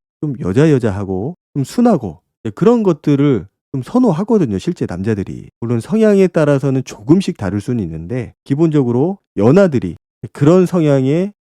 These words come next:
누나들을 좋아하는 거고, 그래서 기본적으로 이번 기수 여자 출연자들은 정숙하고 비슷한 성향들을 많이 가지고 있는 것처럼 보입니다.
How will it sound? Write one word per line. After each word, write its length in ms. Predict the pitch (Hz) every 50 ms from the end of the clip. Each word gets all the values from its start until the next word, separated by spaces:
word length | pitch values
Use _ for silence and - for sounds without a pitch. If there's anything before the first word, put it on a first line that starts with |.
| _ -
누나들을 440 | 110 123 135 170 175 156 139 120 117
좋아하는 400 | - 104 95 80 85 110 139 151
거고, 420 | 131 113 87 - 80 80 80 135 -
그래서 300 | - 123 127 117 131 117
기본적으로 520 | - - 127 127 151 139 127 104 101 107 101
이번 240 | 90 95 117 123
기수 240 | 120 110 - - 98
여자 160 | 95 90 95 92
출연자들은 680 | - - - 147 131 120 110 90 104 110 120 110 87 - _ _
정숙하고 540 | - - 127 151 185 220 208 - 165 143 151
비슷한 380 | 151 - 127 110 - - 135 127
성향들을 520 | - 180 180 170 165 151 127 117 127 127
많이 300 | 104 90 90 98 131 151
가지고 440 | 147 - - 87 104 110 110 127 113
있는 200 | 95 92 107 120
것처럼 340 | 120 131 - - 117 110 101
보입니다. 640 | 92 - - 104 113 135 143 127 - 90 82 78